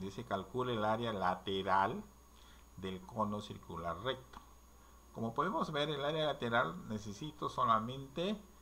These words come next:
el radio y la generatriz. Tengo el radio, tengo la generatriz, solamente lo pongo dentro de nuestra fórmula y resulta que el área lateral es igual a cuarenta pi unidades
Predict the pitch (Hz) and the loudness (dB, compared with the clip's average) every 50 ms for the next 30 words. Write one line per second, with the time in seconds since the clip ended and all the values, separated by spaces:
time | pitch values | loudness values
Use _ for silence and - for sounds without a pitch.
0 | - - - - - - - - - 101 101 98 92 113 120 120 117 120 131 135 | -20 -20 -20 -20 -20 -20 -20 -12 -6 -4 -4 -2 4 8 8 10 10 8 6 4
1 | 147 156 - - - 117 110 104 101 101 - 98 87 87 87 85 87 90 - - | 4 2 2 2 -4 -2 -2 -2 -2 -2 -4 -8 -8 -6 -6 -6 -6 -6 -8 -8
2 | 139 147 117 101 - - - - - - - - - - - - - - 82 82 | -8 -8 -8 -8 -8 -12 -16 -18 -20 -20 -20 -20 -18 -18 -18 -18 -12 -12 -10 -10
3 | 82 90 98 104 107 123 135 123 120 120 117 117 120 - - - - - - 82 | -4 -4 -4 0 4 6 8 8 8 6 2 -2 -4 -6 -8 -10 -16 -14 -12 -10
4 | 80 82 82 87 87 - 107 104 107 110 110 110 110 - 156 156 156 156 - - | -6 -4 -4 -4 -4 -6 -6 -4 -2 -2 -2 -2 -4 -6 -8 -8 -8 -10 -12 -18
5 | - - - - - - - - - - 110 110 110 107 104 107 107 107 107 107 | -20 -20 -20 -20 -20 -20 -20 -18 -6 0 2 2 4 2 2 0 -2 -4 -4 -6
6 | - - 117 123 139 131 - - - - - - - - - - - - 110 104 | -6 -4 -4 -4 -4 -6 -10 -16 -18 -18 -18 -18 -18 -18 -20 -20 -14 -8 -4 -2
7 | 107 117 131 160 - - - - - - - - - - - - - - - - | 0 0 -2 -4 -6 -12 -18 -20 -20 -20 -20 -20 -20 -20 -20 -20 -20 -20 -20 -20
8 | - - - - - - 131 147 143 117 98 101 104 107 104 - - 92 87 90 | -20 -20 -20 -14 -4 -4 -2 -2 -2 0 2 2 2 0 -2 -6 -10 -8 -6 -6
9 | 92 90 - 90 90 90 90 92 90 - - - - - 185 165 - 120 123 127 | -6 -4 -4 -4 -4 -4 -4 -6 -4 0 0 0 6 6 6 6 6 2 2 0
10 | 131 - - - 120 107 104 - - 107 107 107 - 113 113 113 - - 113 120 | 0 0 -4 -6 -6 -8 -6 -6 -6 -6 -6 2 2 2 2 2 -2 -4 -4 -4
11 | 135 147 - - - - - - - - - - - - - 98 98 98 101 107 | -4 -4 -8 -14 -20 -20 -20 -20 -20 -20 -20 -20 -14 -10 -6 0 4 4 4 4
12 | 107 107 110 113 120 123 123 123 131 143 143 147 135 113 104 - - 87 90 92 | 4 0 0 0 0 -2 2 6 6 6 6 6 2 -4 -6 -6 -8 -4 -2 0
13 | 95 95 98 95 - 82 85 85 92 98 101 104 - 110 - - - - 135 - | 0 0 -2 -2 0 -2 -2 0 0 -4 -4 0 0 0 0 0 -6 -8 -8 -8
14 | - - - - - 95 92 87 85 85 85 87 92 98 - 113 139 156 151 - | -8 -10 -12 -12 -8 -8 -6 -6 -6 -4 -2 -2 -2 0 -2 -2 -4 -4 -6 -8
15 | - | -12